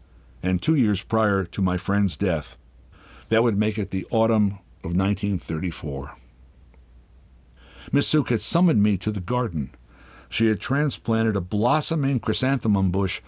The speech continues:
into a tin washtub and needed help to haul it up the steps onto the front porch, where it would make a fine display.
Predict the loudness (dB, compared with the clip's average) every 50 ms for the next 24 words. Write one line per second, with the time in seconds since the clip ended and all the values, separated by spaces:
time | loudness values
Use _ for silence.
0 | -20 -20 -8 -4 -4 -2 0 0 -2 -2 -2 -4 -4 0 2 2 2 2 2 0
1 | 0 -2 -2 -4 -2 -2 -2 -2 -6 -10 -20 -20 -20 -20 -20 -20 -20 -20 -20 -20
2 | -20 -16 -6 -2 0 2 2 4 4 2 2 0 0 0 -2 -2 -2 -4 -6 -6
3 | -6 -2 0 2 2 4 4 2 0 0 -2 -4 -2 0 0 0 0 0 -4 -4
4 | -2 0 0 2 2 0 -2 0 0 0 -2 -2 -2 0 2 2 2 2 -2 -6
5 | -14 -16 -20 -20 -20 -20 -20 -20 -20 -20 -8 -2 2 2 2 4 2 0 0 0
6 | -2 -2 -2 -2 -2 -2 -2 -4 -4 -2 0 2 2 2 2 2 2 0 -4 -4
7 | -4 -2 -2 0 0 -2 -4 -6